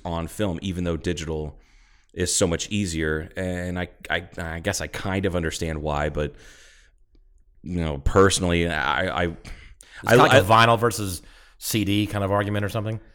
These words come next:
Speaker 1: Yeah, I guess. I, I, I don't know. More like vinyl versus, uh, uh, M P three. Like, you know, and it's one of the reasons why I'll probably never get really hardcore into vinyl, and that's because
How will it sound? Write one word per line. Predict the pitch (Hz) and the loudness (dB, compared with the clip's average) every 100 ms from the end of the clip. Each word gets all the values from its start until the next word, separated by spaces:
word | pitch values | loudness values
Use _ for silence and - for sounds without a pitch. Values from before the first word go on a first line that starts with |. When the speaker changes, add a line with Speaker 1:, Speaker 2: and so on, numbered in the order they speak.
| _ | _
Speaker 1:
Yeah, | 160 151 147 143 135 | 8 10 12 10 10
I | 110 | 4
guess. | 85 92 95 98 - | 6 6 8 6 2
I, | 85 | -2
I, | 92 82 - - - - - _ _ _ _ - - _ _ _ _ _ _ - - | -2 -4 -8 -16 -20 -20 -20 _ _ _ _ -20 -20 _ _ _ _ _ _ -20 0
I | 113 | 4
don't | 110 | 4
know. | 104 | 4
More | 123 147 | 2 6
like | 123 95 | 6 4
vinyl | 92 107 110 107 92 | 2 2 4 4 2
versus, | 92 92 - 85 80 | 2 2 0 -2 0
uh, | 85 82 80 78 78 | 0 0 -2 -4 -8
uh, | 80 78 76 76 76 76 76 76 76 | -6 -4 -4 -4 -4 -6 -6 -6 -6
M | 73 92 | -2 -2
P | 90 95 | -2 -4
three. | 87 85 85 78 | -4 -2 -2 -2
Like, | 73 92 - - | 0 -2 -4 -4
you | 95 | -2
know, | 92 | 0
and | 104 101 | 0 -2
it's | 78 - | -4 -6
one | 113 104 | -2 0
of | 95 | 2
the | |
reasons | 95 95 92 82 | 0 0 -2 -2
why | 87 87 87 - - - _ _ _ _ _ _ | 0 2 0 -4 -20 -20 _ _ _ _ _ _
I'll | 98 107 | 2 2
probably | - 113 107 98 95 92 | 2 2 2 2 0 2
never | 95 90 | 4 2
get | 82 90 82 - | 0 0 -2 -8
really | 90 92 95 87 | -4 0 0 2
hardcore | 95 95 82 95 87 | 2 2 2 0 2
into | 82 | 0
vinyl, | 80 87 87 71 76 - | -4 -4 -4 -6 -8 -6
and | 85 85 | -4 -2
that's | 80 - | -4 -8
because | 85 80 82 92 82 - | -8 -6 -4 -2 -2 -4